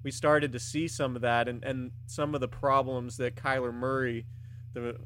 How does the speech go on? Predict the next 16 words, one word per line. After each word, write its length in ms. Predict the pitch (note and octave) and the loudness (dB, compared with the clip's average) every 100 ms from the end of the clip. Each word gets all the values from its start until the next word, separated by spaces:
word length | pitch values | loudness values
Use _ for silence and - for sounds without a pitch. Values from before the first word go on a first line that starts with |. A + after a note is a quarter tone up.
| - - | -14 -4
first 320 | C#3+ C3+ D3 | 0 0 0
overall 380 | C3+ B2 A#2+ A#2 | 0 2 2 2
pick, 320 | - G3 - | -2 -2 -2
of 160 | B2 | -6
course, 340 | - C3 B2 - | -4 -2 -2 -4
can, 200 | C3+ B2+ | -8 -6
can 220 | B2 C3 | -4 -4
pose 280 | A#2+ D3+ D#3 | 0 2 0
for 160 | - C3+ | -2 -2
really 220 | C3 B2+ | 0 0
good 160 | B2 | -2
defenses 500 | C3+ G#3+ D#3+ C3 C#3 | -2 -2 -2 -2 0
like 160 | C3+ C3+ | 0 0
the 60 | B2 | -2
forty-niners. 680 | D#3 D#3 C#3 D#3 F3 C#3+ | -2 -2 0 0 0 -2
So, 240 | C#3 C#3+ | 0 0